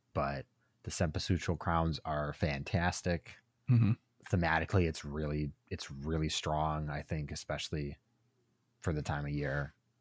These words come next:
Speaker 1: It, you know, following right after Halloween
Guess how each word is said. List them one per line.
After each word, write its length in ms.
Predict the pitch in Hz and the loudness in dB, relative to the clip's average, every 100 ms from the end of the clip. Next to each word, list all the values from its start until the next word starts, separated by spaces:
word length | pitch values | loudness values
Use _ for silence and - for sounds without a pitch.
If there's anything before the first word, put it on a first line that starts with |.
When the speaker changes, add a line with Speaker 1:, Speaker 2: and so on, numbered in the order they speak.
| _ | _
Speaker 1:
It, 140 | 85 76 - | -8 -6 -6
you 100 | 101 | -8
know, 80 | 135 | -4
following 380 | - 135 135 135 | -4 -2 -4 -6
right 180 | 135 131 | -4 -4
after 440 | 123 - 127 - _ _ _ _ | -6 -10 -12 -14 _ _ _ _
Halloween 600 | - 82 78 73 71 | 4 4 4 0 -4